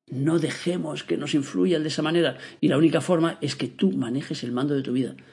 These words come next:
Por lo tanto, cuando veas eso en un programa, cambia automáticamente y vete a ver un programa de esos de, de animales, de esos que ves allí como, como las cebras corren allí con sus rayas allí por la, por la naturaleza. Yo qué sé. O algo que sea bonito, busca algo bonito, algo hermoso,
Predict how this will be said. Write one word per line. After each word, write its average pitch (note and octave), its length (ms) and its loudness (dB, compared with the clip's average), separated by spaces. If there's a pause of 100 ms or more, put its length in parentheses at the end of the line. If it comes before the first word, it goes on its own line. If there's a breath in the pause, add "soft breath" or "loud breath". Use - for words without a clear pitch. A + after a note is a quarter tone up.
(260 loud breath)
Por C3 120 -4
lo B2+ 40 -4
tanto, C#3+ 240 0
cuando A2+ 280 -4
veas D3+ 240 0
eso F3+ 120 2
en F3+ 40 6
un D#3+ 60 4
programa, D#3+ 360 0
cambia A#3+ 380 4
automáticamente G#3+ 840 4 (380 loud breath)
y G3+ 140 6
vete A3+ 300 8
a G#3+ 80 6
ver A3+ 200 8
un A3 100 6
programa G#3+ 380 4
de G#3+ 80 4
esos G#3 220 2
de, G3 180 4
de F#3+ 100 4
animales, F#3 560 4
de G3+ 80 4
esos F#3+ 200 0
que F#3 120 0
ves F#3+ 180 2
allí F#3 220 2
como, F#3 260 4 (240 loud breath)
como F#3 220 4
las D3 220 0
cebras G3+ 380 4
corren F#3+ 440 0
allí E3+ 180 2
con F3 140 0
sus C#3 200 -2
rayas C#3+ 380 -4
allí D#3+ 160 -4
por D3 180 -4
la, C3+ 160 -4 (280 loud breath)
por D#3 140 -2
la D3 100 0
naturaleza. C3+ 500 -2 (220 loud breath)
Yo C#4+ 120 -2
qué A3+ 120 2
sé. - 420 -2 (300)
O D3 140 0
algo G3 200 4
que D#3 80 -2
sea E3+ 180 -4
bonito, C3+ 420 -4
busca D#3 300 -6
algo E3 180 -2
bonito, C3 360 -2
algo D3+ 200 -2
hermoso, C3 420 -4